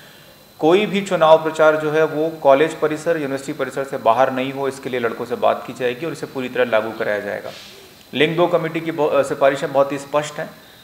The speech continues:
सभी छात्रों को इसकी जानकारी दी जाएगी कि उन्हें किस प्रकार से, किस दायरे में रहते हुए अपने चुनाव को प्रचार करना है और किस प्रकार से शांतिपूर्ण तरीके से बिना अन्य लोगों को इस बात का एहसास कराए कि उनके चुनाव हो रहे हैं, चुनाव को संपन्न कराने में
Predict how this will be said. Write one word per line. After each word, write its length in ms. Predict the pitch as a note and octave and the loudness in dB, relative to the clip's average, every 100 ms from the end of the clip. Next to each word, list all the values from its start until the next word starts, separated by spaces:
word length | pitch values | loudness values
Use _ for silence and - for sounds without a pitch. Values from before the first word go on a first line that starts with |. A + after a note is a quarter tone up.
| - - | -20 -6
सभी 260 | - D3 D#3+ | -2 0 0
छात्रों 380 | D#3+ C#3 C#3+ D3+ | 2 2 2 -4
को 80 | C#3+ | -4
इसकी 180 | - | -2
जानकारी 440 | C3+ B2+ B2 C3+ D3 | 2 2 4 2 2
दी 120 | D#3 | -4
जाएगी 320 | D3 D3+ D#3 | 0 0 0
कि 100 | E3 | -6
उन्हें 200 | D3 C#3 | -8 -8
किस 160 | C#3+ C#3+ | -8 -6
प्रकार 340 | D#3+ C#3+ C3+ | -4 4 4
से, 180 | C3+ D#3 | 4 -2
किस 260 | D#3 E3 - | -6 -8 4
दायरे 260 | C3+ B2+ C#3+ | 8 8 6
में 140 | D3 | 2
रहते 240 | C3+ C3 C#3+ | 2 0 -2
हुए 260 | C3+ C#3+ D3 | -2 -2 -4
अपने 300 | B2+ B2+ B2+ | -4 -4 -6
चुनाव 300 | B2 A#2+ A#2+ | -2 2 2
को 100 | A#2+ | 0
प्रचार 400 | - A2+ A#2+ B2 | -6 -4 0 0
करना 260 | C#3 C3+ D3 | 0 -4 -4
है 160 | D#3+ G3 - - - | -6 -10 -16 -20 0
और 180 | C#3+ C#3+ | 2 2
किस 160 | F3+ - | 0 -4
प्रकार 340 | E3 D3+ D3 | 2 4 4
से 80 | F3 | 2
शांतिपूर्ण 600 | E3 D3+ D#3+ F#3+ F3+ F3+ | 0 2 2 0 -2 -2
तरीके 300 | E3+ C#3+ C#3+ | 0 -2 -4
से 140 | D3 E3+ | -4 -4
बिना 280 | D#3+ D#3 F#3+ G3 | -2 2 4 4
अन्य 240 | - F3+ F#3 | 2 0 0
लोगों 260 | D#3+ D#3 D#3 | 2 0 2
को 100 | D#3+ | 0
इस 80 | - | 6
बात 240 | C#3 C3+ | 6 6
का 100 | C#3+ | 2
एहसास 380 | C3 C3 C#3 C#3 | 2 4 2 2
कराए 260 | C3+ C3 C3+ | 2 2 2
कि 80 | |
उनके 180 | C3+ B2+ | -2 -8
चुनाव 300 | B2 A#2 A2+ | -6 -2 0
हो 120 | A#2 A2 | 0 -2
रहे 120 | A2 | -4
हैं, 140 | C#3+ - - - | -8 -14 -20 -16
चुनाव 260 | - C#3+ C#3+ | 0 4 6
को 100 | C#3+ | 4
संपन्न 360 | D3 C3+ D3 C#3+ | -2 -2 -2 0
कराने 340 | C3+ B2 B2+ | 2 2 0
में 180 | C#3+ F3 | -2 -4